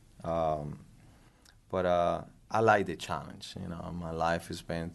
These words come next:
all my life, all my career has been about challenge.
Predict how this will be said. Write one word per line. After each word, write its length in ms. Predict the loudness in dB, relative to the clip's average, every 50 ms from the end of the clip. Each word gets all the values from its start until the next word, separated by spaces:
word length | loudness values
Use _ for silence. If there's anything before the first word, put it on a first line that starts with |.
| -12 -20 -20 -20 -20 -20 -20 -20 -20 -20 -20 -20 -20 -14 -2 2
all 240 | 6 6 8 8
my 160 | 8 6 6 6
life, 360 | 8 8 8 8 6 6 2
all 80 | 0
my 160 | 0 0 -2 -2
career 280 | -4 -4 -2 -2 -2
has 140 | -2 -4 -6
been 180 | -8 -6 -6 -6
about 280 | -6 -6 -8 -8 -10
challenge. 560 | -10 -8 -8 -8 -8 -8 -12 -12 -12 -12 -14